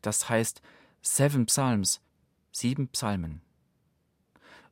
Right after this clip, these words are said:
Simon hat keine Ahnung, was das bedeutet, aber er notiert den Traum, er hält ihn für wichtig. In der folgenden Zeit kommen Stück für Stück weitere Träume zu ihm, zwischen drei und fünf Uhr in der Früh,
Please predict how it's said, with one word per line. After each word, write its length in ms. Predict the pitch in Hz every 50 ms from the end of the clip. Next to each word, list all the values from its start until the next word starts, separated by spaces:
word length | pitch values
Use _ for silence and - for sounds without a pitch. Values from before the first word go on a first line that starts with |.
| _ -
Simon 340 | - - 117 113 110 113 110
hat 140 | 113 113 -
keine 260 | - 123 113 110 110
Ahnung, 320 | - 113 131 156 170 139 117
was 140 | 101 -
das 160 | - 107 - -
bedeutet, 720 | - 98 - 117 127 170 196 185 - 135 143 - - -
aber 340 | - 113 113 117 123 131 -
er 140 | - 131 131
notiert 400 | 131 135 131 - 208 202 190 -
den 140 | 127 120 110
Traum, 400 | - - 117 120 139 151 170 - - - - - - - - - _ _ -
er 100 | 117 120
hält 320 | 110 113 110 117 123 113
ihn 220 | - 131 139 139 139
für 220 | - - 143 131
wichtig. 540 | 143 143 - - - 78 - - - - _ _ _ _ _ _ _ _ _ _ _ _ _ _ _ _ _ _ _ - - - _ _ _ _ _ -
In 80 | -
der 140 | 151 175 170
folgenden 420 | - 185 196 220 214 175 156 135 120
Zeit 400 | - 143 123 131 160 180 - -
kommen 240 | 190 175 165 160
Stück 240 | 151 - - 202 -
für 160 | - - 160
Stück 400 | 147 - - - 156 - - 98
weitere 380 | 101 104 117 131 - 151 127 135
Träume 520 | - - - - 110 113 120 123 120 113
zu 220 | - - - 123 - -
ihm, 260 | 104 101 101 104 107 - - - _ _ _ _ _ _ _ _ _ _
zwischen 460 | - - - - 107 104 - 110 101
drei 360 | - - 95 95 107 123 151
und 180 | 151 120 110 -
fünf 360 | - - 120 127 135 - -
Uhr 220 | 143 143 143 151 131
in 100 | 107 107
der 140 | 107 95
Früh, 400 | - - - - 101 104 117 139